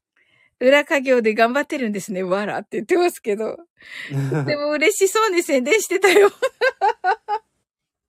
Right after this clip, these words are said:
Speaker 1: いや、シンさんから送ってきたんですよ、ヒロ君。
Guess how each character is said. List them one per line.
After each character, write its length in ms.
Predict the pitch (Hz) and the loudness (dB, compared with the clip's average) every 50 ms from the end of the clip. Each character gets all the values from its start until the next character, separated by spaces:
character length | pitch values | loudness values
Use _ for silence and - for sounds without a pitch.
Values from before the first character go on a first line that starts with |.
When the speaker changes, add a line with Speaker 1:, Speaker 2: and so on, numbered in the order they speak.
| _ _ _ _ _ _ _ _ - - - - - - - - - | _ _ _ _ _ _ _ _ -20 -18 -16 -16 -14 -14 -14 -10 -2
Speaker 1:
い 60 | 294 | 0
や、 200 | 285 294 262 - - - - - _ - | 2 2 2 0 -4 -12 -20 -20 _ -10
シ 220 | 254 - - 392 | -6 0 4 4
ン 140 | 440 508 523 | 4 4 2
さ 160 | 494 466 440 403 | 0 0 0 0
ん 60 | 359 | 0
か 120 | - 285 262 | 2 2 2
ら 100 | 247 - | 2 2
送 300 | 262 247 240 - 392 392 | 0 -2 0 0 0 0
っ 20 | |
て 200 | - - 440 440 | 0 0 -2 -2
き 160 | - - 403 | -2 -4 -10
た 160 | - 415 403 | -8 -6 -6
ん 60 | 339 269 | -6 -6
で 100 | 269 240 | -6 -8
す 160 | - - 247 | -8 -8 -8
よ、 80 | 226 | -8
ヒ 180 | 233 - 254 247 | -6 -6 -6 -6
ロ 140 | 220 202 196 | -4 -6 -6
君。 440 | _ - 190 165 156 147 185 196 | _ -10 -10 -10 -10 -12 -16 -20